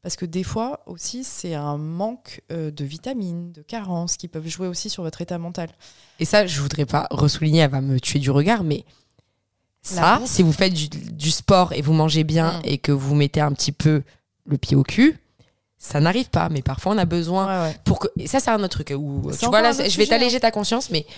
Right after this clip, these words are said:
Speaker 2: le problème, c'est que c'est un cercle vicieux. C'est-à-dire que si tu ne te le donnes pas, ben, tu ne le produis pas. Donc parfois, c'est bien d'aller le chercher dans des
Speaker 1: Mm.
Speaker 2: compléments ou de se faire aider pour l'avoir. Parce que parfois, en fait, si ton cerveau, il va mal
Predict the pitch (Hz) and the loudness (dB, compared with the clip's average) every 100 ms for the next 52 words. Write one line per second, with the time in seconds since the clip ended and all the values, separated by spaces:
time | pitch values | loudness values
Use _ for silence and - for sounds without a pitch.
0 | - - - - - 180 202 240 254 214 | -20 -18 -18 -8 -4 0 2 2 2 -2
1 | - 175 175 220 - 190 185 - - - | -2 -2 -2 -4 -4 -2 -2 -2 -4 -6
2 | - 170 175 175 - - 220 180 180 170 | -2 0 0 -2 -2 -2 -2 0 0 2
3 | 156 147 143 185 - _ _ _ _ _ | 0 2 2 2 -2 _ _ _ _ _
4 | _ - 175 170 180 170 160 220 196 - | _ -4 0 2 2 2 2 2 2 2
5 | 151 143 143 143 147 - 151 151 156 147 | 0 0 -2 0 0 2 0 0 2 0
6 | 139 - - 160 147 131 143 123 139 147 | -2 -2 -2 -2 -2 0 0 0 2 2
7 | 208 - _ _ _ _ _ - - 175 | 2 -4 _ _ _ _ _ -20 -10 0
8 | 160 - 151 147 143 190 - _ _ - | 0 0 -2 -2 0 0 -2 _ _ -2
9 | 226 220 208 165 165 - - - _ _ | 2 4 4 4 0 0 -14 -20 _ _
10 | _ _ - 180 170 156 160 220 214 - | _ _ -6 -4 0 -2 0 0 0 -2
11 | - 202 226 214 214 165 156 156 151 | 0 0 2 2 2 4 2 0 -4